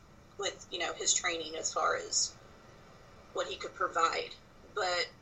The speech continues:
to me, um, when I think of Stu Hart, I think of fundamentals and technical wrestling.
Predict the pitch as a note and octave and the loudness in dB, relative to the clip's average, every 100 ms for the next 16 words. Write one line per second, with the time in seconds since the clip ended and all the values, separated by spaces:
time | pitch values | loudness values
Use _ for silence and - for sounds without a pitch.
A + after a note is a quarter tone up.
0 | - - - - - G3+ G#3 G#3 G3+ G3+ | -20 -20 -6 0 0 0 0 0 0 -4
1 | - - - - F#3 F3+ E3 - - - | -12 -20 -20 -2 0 2 0 -6 -12 -20
2 | - - - - - - F3 E3+ F#3 F3+ | -20 -20 -20 -20 -18 -4 0 0 -2 -4
3 | F3 E3 D#3+ - E3 E3+ E3+ E3+ D#3 D#3+ | 0 0 0 -2 0 6 8 8 2 -2
4 | F3+ E3+ E3 - - - - - - - | -4 -4 -6 -14 -20 -20 -20 -20 -20 -20
5 | - - - - - - - - - - | -20 -20 -20 -20 -20 -20 -20 -20 -20 -8
6 | - F3 D#3+ - - - - - - - | 0 2 2 -2 -10 -20 -20 -20 -20 -20
7 | - - G3+ F#3+ F#3 F#3 F3+ F3+ - F3 | -12 -2 0 0 0 2 2 0 0 0
8 | E3+ F3+ E3+ E3+ E3 D3+ D3+ - C#3+ | 0 -2 -2 -4 -2 2 4 2 0